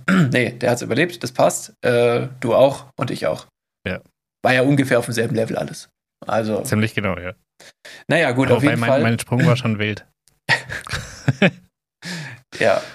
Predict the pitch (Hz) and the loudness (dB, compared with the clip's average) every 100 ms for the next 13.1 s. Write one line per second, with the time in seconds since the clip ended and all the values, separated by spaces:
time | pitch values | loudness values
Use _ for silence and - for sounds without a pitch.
0 | - _ _ _ - 117 113 117 - _ | -20 _ _ _ 0 0 0 -4 -10 _
1 | _ _ - _ 123 127 170 147 135 131 | _ _ -20 _ -2 0 4 6 8 8
2 | 117 127 127 135 160 - 147 147 139 - | 6 2 0 2 0 2 2 2 0 -6
3 | 147 - - - 123 123 120 127 131 131 | -10 -10 -12 -6 -2 0 0 0 -2 -2
4 | 123 127 131 127 127 127 127 - - - | 0 2 2 2 2 0 -2 -6 -16 -18
5 | - - 113 113 113 113 - _ _ - | -14 -6 -2 -2 -4 -8 -10 _ _ -6
6 | 117 120 120 120 127 127 - - 123 120 | -2 0 0 0 -2 -6 -10 -10 -8 -6
7 | 123 127 127 127 123 120 123 - 117 110 | -2 2 4 4 2 0 -2 0 2 0
8 | 107 - 110 - - 113 110 110 113 - | 0 -4 -4 -6 -6 -2 -2 -2 -6 -10
9 | _ 185 180 127 - - - _ _ 123 | _ 2 4 2 -6 -20 -20 _ _ -2
10 | 120 123 135 123 123 143 170 160 151 156 | 0 -2 0 4 2 2 0 0 0 0
11 | 190 208 - _ - 127 120 151 - - | 0 -4 -12 _ -4 0 2 0 0 0
12 | 143 165 - 147 135 139 139 123 135 165 | 0 -2 -4 0 2 2 -2 0 0 0
13 | - | -6